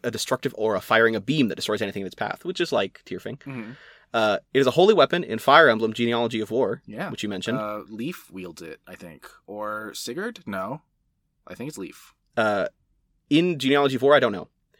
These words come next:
Speaker 1: It grants the wielder resistance and might,
Speaker 2: <laughs>
Speaker 1: apparently.
Speaker 2: Like, like plus two res.
Speaker 1: Yeah.
Speaker 2: <laughs>
Speaker 1: And it's
Speaker 2: Not, not as cool.
Speaker 1: it's used as Sigurd's engage weapon in Fi-,
Speaker 2: Sigurd!
Speaker 1: in Fire Emblem Engage.
Speaker 2: Yeah, yeah,
Speaker 1: So,
Speaker 2: yeah,
Speaker 1: yeah.
Speaker 2: yeah,
Speaker 1: When you
Speaker 2: yeah.
Speaker 1: said that, I was like, "Oh, that's, that's the engage
Speaker 2: Mm-hmm.
Speaker 1: weapon." I don't know in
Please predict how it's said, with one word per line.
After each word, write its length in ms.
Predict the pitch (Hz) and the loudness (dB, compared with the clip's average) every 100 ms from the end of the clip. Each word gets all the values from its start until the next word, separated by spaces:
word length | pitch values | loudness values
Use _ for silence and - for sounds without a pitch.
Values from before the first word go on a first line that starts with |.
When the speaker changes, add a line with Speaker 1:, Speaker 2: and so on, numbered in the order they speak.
| _ _ _ | _ _ _
Speaker 1:
It 160 | 135 | 0
grants 260 | 107 135 160 | 4 2 2
the 80 | 180 | 2
wielder 480 | 143 147 131 123 - _ | 4 6 6 4 0 _
resistance 420 | 107 139 - 101 | -4 -4 -4 -6
and 140 | 87 | -6
might, 300 | 101 92 - - _ _ _ _ _ | -6 -6 -8 -20 _ _ _ _ _
Speaker 2:
<laughs> 40 | - - - 156 | -20 -18 -10 -6
Speaker 1:
apparently. 380 | - 127 80 87 - - | -2 -2 -2 -4 -8 -4
Speaker 2:
Like, 180 | 160 151 | -4 -2
like 160 | 170 | -4
plus 200 | - 160 | 2 0
two 160 | - 156 | 2 0
res. 280 | 123 113 110 | 0 -2 6
Speaker 1:
Yeah. 180 | 185 151 | 8 8
Speaker 2:
<laughs> 60 | 208 - 208 254 220 - - | 4 4 4 4 2 2 6
Speaker 1:
And 120 | 156 | 10
it's 60 | 151 | 12
Speaker 2:
Not, 260 | 214 220 | 10 10
not 140 | 214 214 | 10 10
as 80 | |
cool. 320 | - 156 123 131 | 8 2 2 4
Speaker 1:
it's 180 | 156 135 | 2 4
used 260 | 175 208 | 2 6
as 280 | 147 143 - | 8 8 6
Sigurd's 300 | - 160 151 | 0 2 2
engage 400 | 131 117 113 135 | 2 2 4 2
weapon 260 | 120 87 87 | 2 -2 -2
in 40 | 87 | 0
Fi-, 60 | |
Speaker 2:
Sigurd! 340 | 254 220 160 127 | 6 6 6 4
Speaker 1:
in 80 | 120 | 4
Fire 200 | 123 113 | 6 6
Emblem 180 | 107 98 | 4 0
Engage. 160 | 131 123 117 95 | 0 0 -2 -4
Speaker 2:
Yeah, 40 | 104 | -8
yeah, 100 | - | -4
Speaker 1:
So, 140 | 104 | -2
Speaker 2:
yeah, 120 | 90 98 | -2 -4
Speaker 1:
yeah. 0 | |
Speaker 2:
yeah, 200 | 92 - | -4 -6
Speaker 1:
When 80 | - | -4
you 60 | |
Speaker 2:
yeah. 40 | 131 | 4
Speaker 1:
said 120 | 196 | 6
that, 60 | 170 | 8
I 20 | |
was 80 | 135 | 6
like, 100 | 120 | 6
"Oh, 80 | 135 | 4
that's, 160 | 160 | 4
that's 180 | - 139 | 0 -4
the 100 | - | -2
engage 200 | 117 107 | -2 -2
Speaker 2:
Mm-hmm. 60 | 110 | -2
Speaker 1:
weapon." 160 | 98 101 | -4 0
I 40 | |
don't 100 | 127 | 2
know 140 | 147 127 | 4 0
in 320 | 131 117 107 | 0 -6 -8